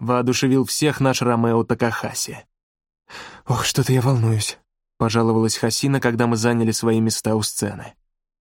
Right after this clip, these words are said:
О том, что у меня нервы и вовсе напряжены до предела, я и сказать не смел. Сейчас мне предстояло воплотить в жизнь четвертую из вчерашних задумок. Закончилось выступление старшеклассников.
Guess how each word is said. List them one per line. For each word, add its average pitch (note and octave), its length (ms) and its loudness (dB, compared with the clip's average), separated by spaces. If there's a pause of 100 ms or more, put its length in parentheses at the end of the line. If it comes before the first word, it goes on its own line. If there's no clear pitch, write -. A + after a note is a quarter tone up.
О A#2+ 140 0
том, E3+ 160 2
что D3+ 200 2
у C#3+ 40 4
меня C#3 260 4
нервы C3+ 360 4
и A2+ 40 4
вовсе A2+ 300 2
напряжены A2 420 2
до A2 100 2
предела, C#3+ 480 2
я D3 220 2
и E3+ 60 2
сказать A2+ 400 0
не A2+ 120 0
смел. - 420 -8 (300)
Сейчас E3 360 0
мне D#3+ 120 2
предстояло C#3+ 560 0
воплотить A#2+ 460 0
в G#2 40 0
жизнь C3 340 2
четвертую A#2 560 2
из - 80 -2
вчерашних A2 540 0
задумок. A#2 520 -2 (580)
Закончилось D3+ 680 2
выступление B2 560 2
старшеклассников. - 1000 -2